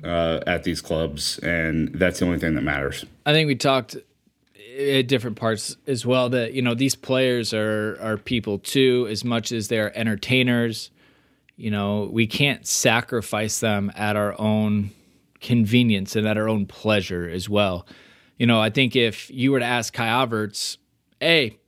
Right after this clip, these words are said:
Speaker 2: are you worried about this? Is this a big deal?" He'd probably say, "Yeah. Like, look, it's taken me months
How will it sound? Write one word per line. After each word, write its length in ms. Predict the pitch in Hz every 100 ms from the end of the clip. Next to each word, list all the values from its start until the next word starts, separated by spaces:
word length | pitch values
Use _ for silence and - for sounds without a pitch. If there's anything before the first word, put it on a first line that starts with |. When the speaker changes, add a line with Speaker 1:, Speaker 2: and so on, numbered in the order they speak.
| _ -
Speaker 2:
are 40 |
you 140 | 117
worried 260 | 110 120 131
about 240 | 143 151
this? 260 | 165 170 -
Is 100 | 113
this 200 | 131 -
a 40 |
big 260 | 127 127 107
deal?" 380 | 117 131 175 170 _
He'd 140 | 233
probably 340 | 233 311 285
say, 220 | 247 294 269
"Yeah. 500 | 262 285 269 107 80 _ _
Like, 300 | 131 107 101 _ _ _ _ _ _ -
look, 240 | 208 117
it's 160 | 175 -
taken 280 | 185 180
me 120 | 190 190
months 680 | 170 170 202 196 - -